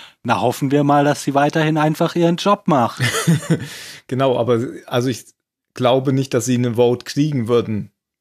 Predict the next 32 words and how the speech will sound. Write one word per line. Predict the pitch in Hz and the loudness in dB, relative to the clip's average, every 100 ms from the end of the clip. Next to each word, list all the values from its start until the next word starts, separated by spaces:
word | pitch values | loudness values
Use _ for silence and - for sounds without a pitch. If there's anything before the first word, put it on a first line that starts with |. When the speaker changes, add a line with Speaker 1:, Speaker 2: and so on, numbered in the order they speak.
| _ | _
Speaker 2:
weil | - 110 107 104 | -2 0 2 0
sie, | 113 | -6
glaube | 104 113 110 | -2 0 0
ich, | 107 | -2
auf | 120 | -2
einer | 123 117 | 0 0
anderen | 120 117 123 | 2 2 0
Ebene | 127 120 120 117 107 | 0 2 0 0 -2
existiert | 117 - 113 - 113 107 - | -4 -4 -6 -4 -4 -4 -4
wie | 107 101 104 _ _ _ - | -4 -4 -6 _ _ _ -8
die | 117 | -4
anderen | 101 104 101 | -2 -2 -4
Zylonen. | 104 98 143 | -6 -4 -4
Speaker 1:
Ja, | 151 | -2
aber | 131 | -2
es | 117 - | -2 0
gab | 123 127 | 0 0
ja | 127 | 0
hier, | 147 143 - | 0 0 -2
also | - 107 | -4 -2
da | 113 104 | 0 0
wa-, | 107 | -6
es | 104 - | -10 -4
waren | 113 117 | -2 2
wir | 117 | 0
jetzt | 110 117 | 0 -2
noch | 101 | -2
nicht | 107 113 | -2 -4
in | 107 | -4
der, | 104 98 98 | -2 -4 -6
in | 101 | -8
der | 98 95 95 | -8 -8 -10